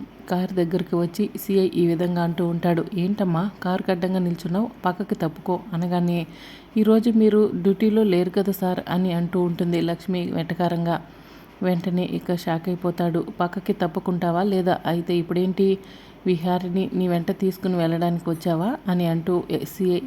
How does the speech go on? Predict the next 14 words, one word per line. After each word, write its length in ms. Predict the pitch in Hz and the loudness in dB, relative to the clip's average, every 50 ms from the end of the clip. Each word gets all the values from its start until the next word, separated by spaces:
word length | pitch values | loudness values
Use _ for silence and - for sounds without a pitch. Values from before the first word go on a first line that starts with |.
| - | -6
ఎస్ఐ 260 | 185 170 - - 185 180 | -8 -6 -4 -2 0 0
ఇద్దరు 280 | 170 160 160 185 185 | 0 0 0 -2 -2
కూడా 220 | 175 - 175 170 175 | 0 0 0 0 0
నవ్వుతూ 360 | 170 160 165 175 170 185 175 | 0 0 0 0 2 2 2
ఉంటారు. 400 | 170 170 160 185 170 170 175 170 - - - - - - - - - - - - - 254 - - - | 0 0 0 0 0 0 0 -2 -2 -4 -10 -16 -20 -20 -20 -20 -20 -20 -20 -12 -10 -8 -8 -4 -2
వెంటనే 460 | 196 190 180 175 170 190 185 185 175 | 0 0 0 0 0 0 0 0 0
ఇక 140 | 160 165 - 175 175 170 - - - 165 - | 0 0 0 0 0 -2 -2 -6 -12 -14 -14
చూస్తుంటే 760 | - - - 190 190 - - - 202 185 175 175 190 190 - - | -14 -10 -8 -8 -10 -8 -4 -2 -2 0 0 0 -2 -2 -2 -2
మీకు 240 | 185 185 175 - 180 | -4 -4 -2 -2 -4
ఆ 40 | 170 | -2
నవ్వు 260 | 170 170 170 175 190 | -2 -2 -2 0 -2
వస్తుందేమో, 540 | 185 - - 196 180 180 175 170 165 - - - | -2 -2 -2 -2 0 0 0 0 -2 -4 -4 -4
కానీ 240 | 180 175 175 175 165 | -2 -2 0 0 0
విహారీ 420 | 160 170 156 175 190 185 190 180 | 0 -2 0 0 0 2 2 2